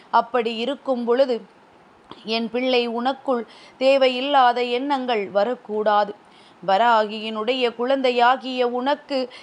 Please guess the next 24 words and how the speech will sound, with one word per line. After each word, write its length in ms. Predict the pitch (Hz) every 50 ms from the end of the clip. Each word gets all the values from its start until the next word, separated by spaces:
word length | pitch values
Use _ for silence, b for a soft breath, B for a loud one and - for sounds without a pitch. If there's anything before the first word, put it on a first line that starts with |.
| B B -
எதிர்காலத்தை 880 | 233 247 247 262 262 233 247 247 269 294 285 277 277 - - 269 269
பற்றிய 500 | 226 269 262 262 208 - 285 302 285 277
எண்ணங்கள் 720 | 269 254 262 262 277 302 320 311 285 277 277 262 220 202 -
அதிகமாக 640 | - 190 190 226 220 226 220 214 208 208 247 240 233 214
இருக்க 460 | 208 208 220 247 269 - - 240 220
வேண்டும். 380 | 208 226 220 220 220 214 190 - B B B B -
ஆனால் 540 | - 202 202 202 208 233 226 208 190 190 - - 185 185
பயம் 400 | 190 202 202 240 269 254 240 220
இருக்கக்கூடாது. 1080 | 208 214 226 269 269 - - 233 214 - - 214 214 220 214 214 208 214 208 202 208 - B B B B B B
நீ 200 | - 220 226 220
செல்கின்ற 680 | 214 208 - 233 220 226 226 214 233 233 262 240 247 240
பாதை 440 | 220 - - 180 196 226 254 233 233
சரியாக 640 | - - 240 233 240 240 233 233 247 277 240 262
இருக்கும் 540 | 254 240 247 254 285 - - - 269 247 240
பொழுது, 360 | 240 240 247 262 226 226 190 - B B B B B B
நீ 140 | 247 262 262 254
எடுக்கின்ற 680 | 247 247 254 254 285 240 - - 277 277 294 285 277 285
முடிவுகள் 580 | 262 254 277 254 311 302 277 285 269 269 269 269
எல்லாம் 480 | 254 262 262 277 294 285 269 240 226 233 -
மற்றவர்களுக்கு 960 | 220 220 220 220 - 285 294 277 269 254 254 247 240 233 240 240 - 247 254 208
பாதகம் 480 | 240 233 247 277 277 285 269 262 254 247
இல்லாமல் 560 | 247 247 247 240 233 247 262 262 254 247 233
இருக்கும் 480 | 233 254 277 294 - - - 262 240 240
பொழுது, 360 | 233 233 233 247 220 208